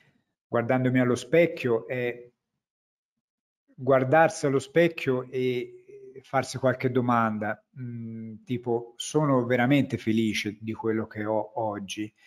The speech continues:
della casa che ho, delle persone con cui condivido il mio spazio, delle mie amicizie, del mio lavoro?"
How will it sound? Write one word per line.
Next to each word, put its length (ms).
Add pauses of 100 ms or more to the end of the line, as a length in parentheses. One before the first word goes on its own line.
(360)
della 380
casa 320
che 160
ho, 500
delle 220
persone 400
con 180
cui 280
condivido 460
il 60
mio 120
spazio, 560
delle 260
mie 160
amicizie, 640
del 140
mio 160
lavoro?" 480